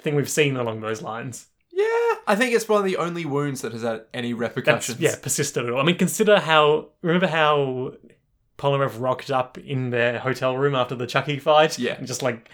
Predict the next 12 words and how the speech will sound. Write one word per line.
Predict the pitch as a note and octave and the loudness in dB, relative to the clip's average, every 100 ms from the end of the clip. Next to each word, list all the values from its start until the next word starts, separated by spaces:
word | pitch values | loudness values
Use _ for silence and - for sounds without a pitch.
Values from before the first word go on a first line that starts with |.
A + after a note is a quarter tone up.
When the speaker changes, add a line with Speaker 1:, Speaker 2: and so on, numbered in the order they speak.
| - | -14
Speaker 1:
covered | - C#3+ B2 C3 | -2 -2 -2 -6
in | C3 | -8
blood, | A#2+ B2 B2+ B2+ C3 A#2 - - | -2 2 4 4 0 -6 -18 -10
and | C3+ | -8
that | C#3 | -2
never, | C3+ B2+ A#2+ A2+ _ _ | 0 2 0 -4 _ _
like, | - C3 | -10 -6
nothing | A3+ C#3+ | -4 -4
came | - C3+ | 0 2
of | D3+ | 4
that. | C#3+ C#3 - - - - | 4 2 -2 -16 -18 -12
Speaker 2:
Yeah. | A#2 G#2+ G#2 G2+ | -6 -4 -4 -6